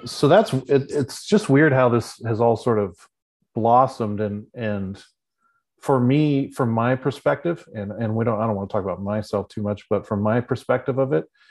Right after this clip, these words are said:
is I've always looked around and I wanted this community, I wanted to help evidence-informed chiropractors just win, you know? I thought if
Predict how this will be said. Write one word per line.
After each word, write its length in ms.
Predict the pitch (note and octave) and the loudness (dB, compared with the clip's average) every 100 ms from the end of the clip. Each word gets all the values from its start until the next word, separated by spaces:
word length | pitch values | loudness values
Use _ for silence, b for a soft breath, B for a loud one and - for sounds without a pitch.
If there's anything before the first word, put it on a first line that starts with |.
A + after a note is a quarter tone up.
| b b - | b b -6
is 120 | A#2+ | 0
I've 160 | C3 A#2+ | 2 4
always 300 | D#3+ F3 C3+ | 4 4 2
looked 220 | D3 - | 0 0
around 340 | B2+ B2 B2 | -2 -2 -2
and 120 | A2+ A2+ | -4 -6
I 180 | A2+ | -6
wanted 260 | G#2+ A#2 B2 | -4 -4 -4
this 380 | A#2+ - _ _ - | -6 -10 _ _ -10
community, 540 | B2+ A#2 A2+ A#2 A2 | -4 -2 -2 -2 -2
I 60 | A2 | 0
wanted 240 | C#3 D#3 | 0 0
to 40 | C3 | 4
help 240 | C3+ C3+ - | 2 2 -4
evidence-informed 1300 | A#2+ A#2+ A#2 A2 - _ _ - A#2 - A#2+ A#2 G2 | -4 -4 -6 -8 -16 _ _ -6 -6 0 0 0 0
chiropractors 840 | A#2 A2+ G#2+ A2+ A2 A2 G#2+ G2+ | 0 2 2 2 0 0 -4 -6
just 420 | - G#2 - - - | -6 -8 -8 -20 -12
win, 560 | B2+ A2 A#2+ G2 F2+ G2+ _ - | -2 2 2 2 -6 -14 _ -6
you 120 | G2+ | -4
know? 380 | F#2 A#2 - _ _ b b b b | -2 -4 -6 _ _ b b b b
I 120 | A2 A2 | -2 2
thought 340 | A#2+ A2 G#2+ | 4 4 2
if 240 | A2+ - | 0 -2